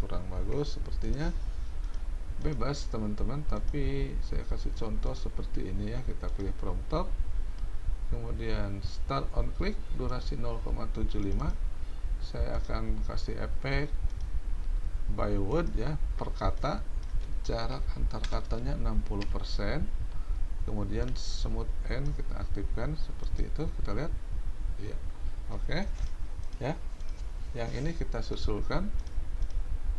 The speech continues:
Kita susulkan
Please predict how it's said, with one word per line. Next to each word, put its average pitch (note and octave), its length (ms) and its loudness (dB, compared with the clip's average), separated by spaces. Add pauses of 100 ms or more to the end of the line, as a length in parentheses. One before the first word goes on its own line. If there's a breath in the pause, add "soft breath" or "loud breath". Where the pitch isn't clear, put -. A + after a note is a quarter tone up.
(140)
Kita A2 480 0 (1800)
susulkan C3+ 1200 2